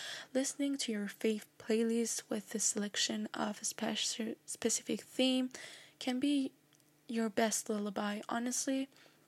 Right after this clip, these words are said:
I used to listen to Evanescence when I was little. Now I don't. I listen to podcasts. Honestly, guys, listen to podcasts.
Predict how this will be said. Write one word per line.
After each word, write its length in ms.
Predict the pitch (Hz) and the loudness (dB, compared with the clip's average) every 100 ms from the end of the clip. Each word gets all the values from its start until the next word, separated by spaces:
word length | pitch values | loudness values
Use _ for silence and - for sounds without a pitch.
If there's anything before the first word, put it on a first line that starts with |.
| _ - - - | _ -20 -20 -4
I 60 | 233 | 0
used 280 | 226 262 - | 2 2 2
to 100 | 214 | 2
listen 380 | 214 214 214 202 | 2 0 -2 0
to 300 | 220 214 214 | 0 4 4
Evanescence 880 | 214 208 214 220 - - 220 - - _ | 4 0 -4 -2 -2 -2 -4 -6 -8 _
when 200 | - 233 | -6 -2
I 100 | 220 | 4
was 240 | 240 226 - | 6 6 2
little. 460 | 208 208 233 302 - - - - - - | -2 0 0 0 -2 -8 -6 -6 -8 -6
Now 240 | 226 220 | -2 -2
I 220 | 214 214 196 | -2 -4 -2
don't. 440 | 254 277 294 302 - | 2 2 2 -2 -2
I 140 | 262 | 0
listen 300 | 294 349 302 | 2 2 0
to 100 | - | -2
podcasts. 520 | - 214 - - - - | -4 -6 -6 -6 -4 0
Honestly, 500 | 269 285 - 359 381 - - - | 2 2 2 0 0 -6 -18 4
guys, 240 | 330 349 | 6 6
listen 280 | 349 381 370 | 4 0 0
to 100 | - | 0
podcasts. 640 | - 269 - - - - | -2 -6 -4 -6 -6 -8